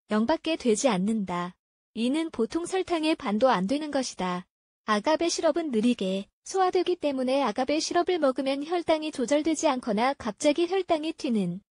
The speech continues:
현상이 생기지 않는다. 슈퍼에 가면 두 가지 종류의 아가베 시럽을 볼 수 있을 것이다. 어두운 색깔의 아가베 시럽을 구입하는 게 좋다.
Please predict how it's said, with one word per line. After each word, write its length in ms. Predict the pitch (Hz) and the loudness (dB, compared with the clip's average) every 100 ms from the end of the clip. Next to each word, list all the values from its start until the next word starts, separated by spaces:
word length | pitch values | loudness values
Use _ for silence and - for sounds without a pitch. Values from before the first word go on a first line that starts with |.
| _ | _
현상이 480 | 392 370 359 320 330 | -4 0 -2 -2 -2
생기지 420 | 381 370 311 294 | -2 -2 0 0
않는다. 640 | 202 190 226 190 175 175 - _ _ _ - | 0 0 0 -2 -4 -4 -8 _ _ _ -6
슈퍼에 420 | - - 349 359 | -6 2 4 4
가면 460 | 302 262 254 277 285 | 0 0 -2 -4 -8
두 140 | - | -2
가지 260 | 208 311 359 | 0 2 0
종류의 540 | 330 294 285 269 285 | -2 -4 2 4 4
아가베 380 | 190 190 254 302 | 2 0 0 0
시럽을 480 | - 294 254 240 254 | 0 -2 0 0 0
볼 200 | - 220 | 2 0
수 160 | - | 2
있을 300 | 254 226 233 | -6 -2 -4
것이다. 840 | 208 - 160 _ 233 240 185 180 180 _ _ _ _ | -4 -4 -6 _ -6 -2 0 0 -2 _ _ _ _
어두운 420 | 226 233 330 359 | 0 2 0 0
색깔의 420 | 359 359 330 311 | -4 0 2 2
아가베 380 | 285 190 285 359 | 0 0 0 0
시럽을 400 | - 330 285 330 | 2 2 2 0
구입하는 580 | - 254 294 - 311 302 | 0 0 0 -2 -4 0
게 140 | 285 | 0
좋다. 560 | 254 202 _ 196 180 | 0 -6 _ -4 -2